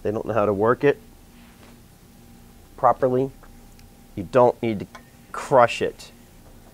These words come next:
You start putting that kind of pressure on a plaster, you're gonna damage it. And I know, everybody's like, "Well, how do you know when to burnish it?"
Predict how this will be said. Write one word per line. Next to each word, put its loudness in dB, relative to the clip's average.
You -8
start 2
putting 0
that 4
kind 2
of 2
pressure 0
on 2
a 0
plaster, 2
you're -6
gonna 2
damage -2
it. -6
And 0
I 0
know, -2
everybody's -2
like, -2
"Well, -8
how 6
do 2
you 2
know 4
when 2
to -2
burnish -2
it?" -10